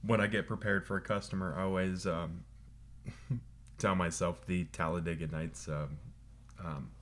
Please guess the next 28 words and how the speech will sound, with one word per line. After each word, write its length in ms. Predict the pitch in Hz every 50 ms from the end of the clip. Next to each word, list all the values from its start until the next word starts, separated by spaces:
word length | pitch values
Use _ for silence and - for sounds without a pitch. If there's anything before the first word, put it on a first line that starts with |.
| - -
"I'm 160 | 104 110 98
the 80 | 92
best 460 | 90 98 104 107 107 - - - - -
there 220 | 104 107 107 107
is, 360 | 107 107 107 107 104 101 - 104
no 160 | 101 101 98
plain 240 | 101 - 104 101 98
and 100 | 98 95
simple," 340 | - 107 107 107 107 104
you 100 | 101 101
know, 120 | 101 98 95
kind 200 | - 98 98 101
of 80 | 101
thing, 260 | - 104 101 101 104 - - - - - - - - - - - - - - - - -
um, 440 | 80 82 82 80 82 80 78 80 -
that 140 | - 80 -
Will 160 | 90 90 87
Ferrell 440 | - - 92 90 87 87 85 87 85 - - - 95
does. 380 | 87 90 87 90 87 - - - - - - - - - - - - - - - - - - - - - - - - -
And 120 | 98 95
I 40 | 87
love 260 | 80 80 92 92 87
that 180 | 87 87 - -
because 460 | 90 80 - 90 87 82 78 - - - - - - - - - - - - - - - - - - - - - - - - - -
<laughs> 40 | - - - 196 - - 117 101 90 - - - - - - - - - - - - - -
it's, 380 | 104 101 - - - - - - - - - - - - - - - - - - - - - - - - - - - -
it's 160 | - 135 123 -
overconfident, 800 | 143 127 117 113 113 - 131 143 147 123 - 110 98 92 95